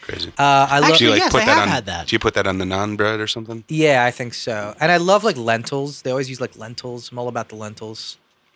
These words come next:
Speaker 1: It,
Speaker 2: Uh,
Speaker 1: that's
Speaker 2: I
Speaker 1: the same as garbanzo, right?
Speaker 3: No.
Speaker 2: No, that's
Speaker 1: No?
Speaker 2: chickpeas.
Speaker 3: Lentils are
Speaker 1: Oh.
Speaker 3: tiny little,
Speaker 1: Oh.
Speaker 3: little bland balls.
Speaker 1: Gotcha.
Speaker 3: More like, um,
Speaker 2: Dare you.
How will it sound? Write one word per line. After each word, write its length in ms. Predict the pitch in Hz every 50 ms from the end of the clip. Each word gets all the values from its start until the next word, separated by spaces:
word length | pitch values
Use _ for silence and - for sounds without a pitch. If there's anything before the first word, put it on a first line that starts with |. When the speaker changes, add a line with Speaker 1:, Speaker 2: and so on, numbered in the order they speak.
| _ _
Speaker 1:
It, 60 | 113 - -
Speaker 2:
Uh, 240 | 139 135 139 139
Speaker 1:
that's 120 | 135 135 143
Speaker 2:
I 40 | 147
Speaker 1:
the 80 | 147
same 220 | - - 135 131 123
as 100 | 110 -
garbanzo, 680 | - 104 95 - - 90 87 85 85 - 95 92 95 98
right? 200 | 101 101 113 - _ -
Speaker 3:
No. 220 | 113 110 113 131
Speaker 2:
No, 180 | 147 143 139 135
that's 180 | 135 127 -
Speaker 1:
No? 100 | 98 95
Speaker 2:
chickpeas. 200 | - 104 117 -
Speaker 3:
Lentils 300 | 120 123 117 - - 107
are 60 | 110 98
Speaker 1:
Oh. 40 | 92
Speaker 3:
tiny 420 | 90 90 104 113 120 120 117 110
little, 440 | 107 101 101 98 95 95 95 92 92 98 - _ _ _ _ -
Speaker 1:
Oh. 140 | 87 87
Speaker 3:
little 180 | 113 117 113 107
bland 500 | 101 110 107 104 110 110 107 107 107 101
balls. 520 | - 101 98 101 101 101 98 - - - - -
Speaker 1:
Gotcha. 320 | 90 85 85 - - 190
Speaker 3:
More 100 | 196 214
like, 200 | 208 196 - -
um, 320 | 151 139 131 127 120 117
Speaker 2:
Dare 100 | 110 113 98 -
you. 100 | -